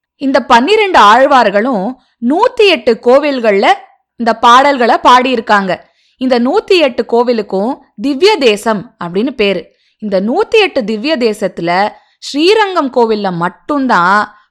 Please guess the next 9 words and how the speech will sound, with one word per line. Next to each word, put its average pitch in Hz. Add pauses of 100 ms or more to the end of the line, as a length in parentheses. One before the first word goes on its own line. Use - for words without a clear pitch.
(120)
பன்னெண்டு 359
ஆழ்வார்களும் 240 (280)
பாடியிருக்காங்க. 233 (640)
இந்த 202
நாலாயிரம் 254
பாடல்கள்ல 214 (260)
கிட்டத்தட்ட 220
இருநூத்தி 330
நாப்பத்தி 262